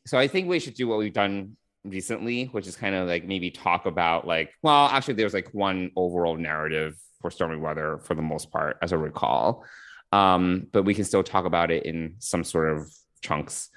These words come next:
Um, what did you think about Stormy Weather? What were your, what were, were kind of your takeaways and thoughts?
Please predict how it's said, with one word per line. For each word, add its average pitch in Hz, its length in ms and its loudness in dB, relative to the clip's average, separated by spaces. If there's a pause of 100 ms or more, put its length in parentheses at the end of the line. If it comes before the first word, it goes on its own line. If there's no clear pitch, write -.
(360)
Um, 95 260 6
what 123 240 6
did 143 160 6
you 165 100 10
think 139 180 4
about 110 300 6
Stormy 87 260 -2
Weather? 69 420 -8 (200)
What 104 100 0
were 104 140 6
your, 95 300 6
what 104 240 2
were, 98 260 0 (120)
were 92 140 -2
kind 95 200 0
of 87 60 2
your 85 300 2 (500)
takeaways 135 460 4
and 95 140 -2
thoughts? - 560 -8